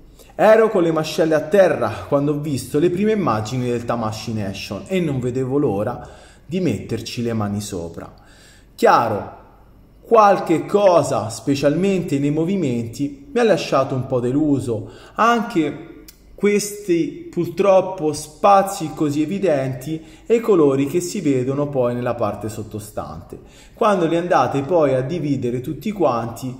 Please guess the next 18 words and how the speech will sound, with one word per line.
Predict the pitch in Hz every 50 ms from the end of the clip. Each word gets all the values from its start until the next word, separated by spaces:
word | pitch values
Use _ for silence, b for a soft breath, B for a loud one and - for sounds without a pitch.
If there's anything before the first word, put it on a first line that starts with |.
| B B B B B B
chiaramente | - 208 220 208 196 165 139 127 123 120 - 143 131
si | - - 160 -
perde | 143 131 120 110 110 107 117 110
qualcosa, | 113 107 107 107 - - 143 131 117 110 104 113 120
e | 131 127
sì, | 131 - - 110 92 - - - - - - - b b b b b b b b
era | - 151 160 160 156 160 160
proprio | 156 151 139 123 117 113 113 - 139 147 147 143 - - - - - - - - - -
da | - 160 180 170 160
aggiungere | 170 165 - 123 123 113 113 113 113 107 127 127 131 139 131 - B B B B B B B B B - -
quelle | - - 220 202 165 143 127 120 117 110 107 92 - 90 98 - - - - - -
anime | 156 143 120 113 113 127 139 151 170 185 190
che | 196 247
abbiamo | 240 226 240 233 240 240
viste | 190 127 117 107 107 - - 131
nel | 123 131 127 127 113
Baekhan | 104 117 104 98 95 101 104 101 98
Fu. | 98 - - 104 90